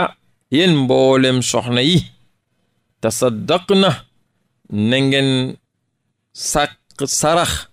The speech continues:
na ngeen sàqal seen bopp sarax, na ngeen saraxe lu bari.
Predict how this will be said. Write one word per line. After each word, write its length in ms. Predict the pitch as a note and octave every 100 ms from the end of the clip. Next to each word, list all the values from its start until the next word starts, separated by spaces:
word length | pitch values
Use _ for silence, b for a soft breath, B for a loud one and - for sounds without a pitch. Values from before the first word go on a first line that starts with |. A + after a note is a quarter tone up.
| _ _ _ _ _ _
na 80 | A2 B2
ngeen 260 | C3 C3+
sàqal 520 | B2 - C#3 - C#3 B2+
seen 280 | C3 B2+ B2
bopp 240 | C#3 - C3
sarax, 500 | - D#3 E3+ D3 - _ _ _ _ _
na 180 | G#2+ A#2+
ngeen 280 | C3+ C#3 C3+
saraxe 480 | - C#3 C3+ C3+ C3
lu 160 | C3 C3+
bari. 300 | C3 E3+